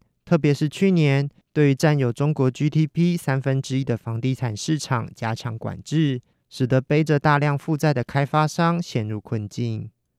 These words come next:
中国去年十二月召开的中央经济工作会议，已经将稳定定为二零二二年首要任务。有经济学家认为，这显示出中共高层越来越担忧经济不稳的风险。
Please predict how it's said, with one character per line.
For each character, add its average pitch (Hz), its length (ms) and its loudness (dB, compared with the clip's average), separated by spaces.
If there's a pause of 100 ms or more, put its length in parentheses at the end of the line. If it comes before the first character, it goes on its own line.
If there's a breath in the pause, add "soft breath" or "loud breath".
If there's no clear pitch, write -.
(480)
中 139 160 2
国 131 140 2
去 143 220 -2
年 131 160 2
十 131 160 0
二 131 100 2
月 165 300 4
召 135 200 2
开 135 200 0
的 123 100 -2
中 131 220 -2
央 135 180 -2
经 135 220 -2
济 147 200 -2
工 123 220 -4
作 123 160 -6
会 131 260 -2
议， 143 320 0 (260)
已 127 100 -6
经 135 160 0
将 151 200 2
稳 120 220 2
定 175 400 2
定 139 180 -2
为 117 160 0
二 135 160 2
零 123 160 -2
二 147 200 2
二 160 40 6
年 131 320 0
首 113 240 -4
要 107 200 -4
任 123 240 -4
务。 139 320 -2 (320)
有 120 120 -2
经 131 160 0
济 135 200 0
学 123 180 0
家 135 220 0
认 170 220 2
为， 139 340 2 (240)
这 175 100 0
显 139 220 2
示 160 160 -2
出 175 220 2
中 156 200 0
共 151 180 0
高 160 220 2
层 120 460 0
越 123 100 0
来 110 140 -2
越 110 160 -4
担 131 320 -2
忧 160 280 4
经 127 240 -4
济 120 160 -6
不 113 200 -6
稳 101 100 -4
的 80 80 -10
风 143 240 -2
险。 123 380 -2